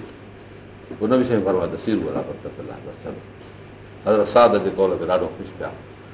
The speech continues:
پوءِ نڪري پيا، اهو انصار منهنجو هو، حضرت سعد. پوءِ نبي اڪرم صلي الله عليه وسلم جن ڄڻ اها جاءِ جيڪا بدر جي هئي، اتي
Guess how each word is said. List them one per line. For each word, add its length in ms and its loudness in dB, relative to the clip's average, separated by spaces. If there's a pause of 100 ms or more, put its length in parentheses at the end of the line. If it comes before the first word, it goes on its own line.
(120)
پوءِ 160 -4
نڪري 280 -2
پيا، 100 2
اهو 200 0 (320)
انصار 380 0
منهنجو 160 -4
هو، 120 -4 (200)
حضرت 260 -4
سعد. 160 -4 (3750)
پوءِ 120 2
نبي 200 6
اڪرم 240 10
صلي 120 8
الله 160 10
عليه 80 4
وسلم 160 6
جن 120 6 (520)
ڄڻ 120 8 (140)
اها 160 10
جاءِ 300 12 (100)
جيڪا 160 2
بدر 320 6 (100)
جي 120 -4
هئي، 80 -2 (680)
اتي 220 6